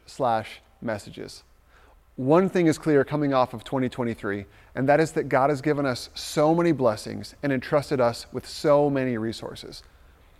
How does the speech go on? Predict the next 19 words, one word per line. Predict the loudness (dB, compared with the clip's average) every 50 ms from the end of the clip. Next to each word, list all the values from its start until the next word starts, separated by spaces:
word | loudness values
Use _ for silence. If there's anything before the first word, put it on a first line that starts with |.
| -20 -20 -20 -20 -6 2
Let | 4 6 8
me | 8 6
zoom | 6 6 6 6 6 6 6
in | 4 2 2 0
and | -2 -4 -4 -6 -2
name | 0 4 4 4 4
a | 2
few | 2 2 4 6
of | 6 6
the | 4
blessings | 4 4 4 4 4 2 0 2 2
and | 2 0 2
resources | 2 0 0 2 0 0 0 -2 -4 -6 -6 -6 -8 -14 -20 -20 -20 -20 -6
he's | -2 -2 -2 0
given | 0 0 0 0 0
us | -2 -4 -6
this | -8 -8 -4
past | -2 -2 -2 -2 -4 -8 -10
year. | -10 -10 -10 -12